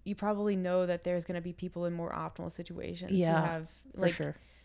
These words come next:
Speaker 1: games level athletes who can test the workouts, and you have people who don't. So if you release them early, at least you give people an opportunity to kinda level
Speaker 2: Yeah.
Speaker 1: the playing field themselves.
Speaker 2: Yeah,
Speaker 1: But
Speaker 2: like, I,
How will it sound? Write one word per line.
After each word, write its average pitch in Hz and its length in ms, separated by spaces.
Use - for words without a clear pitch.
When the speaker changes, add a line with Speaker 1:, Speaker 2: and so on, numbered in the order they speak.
Speaker 1:
games 185 260
level 170 200
athletes 160 480
who 165 80
can 160 160
test 160 240
the 170 60
workouts, 190 500
and 180 100
you 175 60
have 175 100
people 170 240
who 165 60
don't. 165 320
So 180 40
if 170 80
you 208 100
release 254 240
them 208 100
early, 190 260
at 170 80
least 196 300
you 196 80
give 180 160
people 170 260
an 156 100
opportunity 151 520
to 151 80
kinda - 240
level 175 160
Speaker 2:
Yeah. 156 180
Speaker 1:
the - 80
playing 147 220
field 156 220
themselves. 156 600
Speaker 2:
Yeah, 233 200
Speaker 1:
But 180 40
Speaker 2:
like, 190 140
I, 190 180